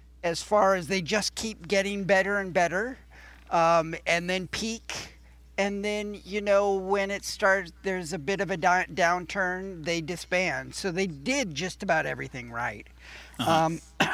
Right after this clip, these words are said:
Speaker 1: so number six for me is, um,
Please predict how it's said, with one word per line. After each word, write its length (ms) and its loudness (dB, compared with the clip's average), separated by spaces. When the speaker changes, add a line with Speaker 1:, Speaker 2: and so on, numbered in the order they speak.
Speaker 1:
so 560 6
number 360 2
six 420 0
for 220 0
me 520 -2
is, 580 0
um, 640 2